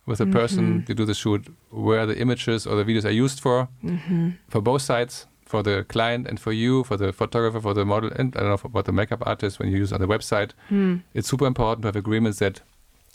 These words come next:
Speaker 1: everybody knows what happens with these photos, that you don't
Speaker 2: Mm-hmm.
Speaker 1: want to have, you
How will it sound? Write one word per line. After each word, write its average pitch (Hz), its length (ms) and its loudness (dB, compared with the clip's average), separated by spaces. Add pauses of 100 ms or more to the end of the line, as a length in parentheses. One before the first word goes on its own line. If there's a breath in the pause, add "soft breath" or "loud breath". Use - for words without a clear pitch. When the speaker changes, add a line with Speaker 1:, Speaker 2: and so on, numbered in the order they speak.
(280)
Speaker 1:
everybody 107 520 2 (760)
knows 123 540 2 (360)
what 113 220 0
happens 120 260 -2
with 107 100 -4
these 107 140 -6
photos, 135 440 -2 (100)
that 196 220 2
you 107 80 0
don't 113 100 4
Speaker 2:
Mm-hmm. 117 60 2
Speaker 1:
want 113 140 0
to 117 80 -6
have, - 120 -8 (160)
you 107 160 0